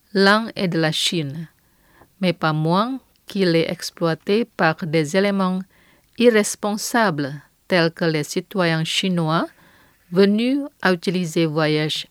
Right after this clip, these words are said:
sans visa, mais en Indonésie, ils travaillent.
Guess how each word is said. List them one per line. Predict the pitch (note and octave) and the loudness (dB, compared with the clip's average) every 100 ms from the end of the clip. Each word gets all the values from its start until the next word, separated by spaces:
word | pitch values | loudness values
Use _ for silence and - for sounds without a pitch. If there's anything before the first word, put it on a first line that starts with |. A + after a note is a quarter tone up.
| - | -14
sans | - F3 D#3+ | -6 -2 0
visa, | D3 C#3 G3 D#4 - _ _ _ _ | -2 0 0 -2 -10 _ _ _ _
mais | F3+ E3+ | -2 0
en | - E3+ | 2 0
Indonésie, | D#3+ D#3 D3+ C#3+ G#3 C#4+ - _ _ _ - | 0 0 -2 -2 -2 -2 -4 _ _ _ 0
ils | A#3+ | 0
travaillent. | A3 - F3+ D3 C3+ C#3 | 0 0 0 2 -2 -4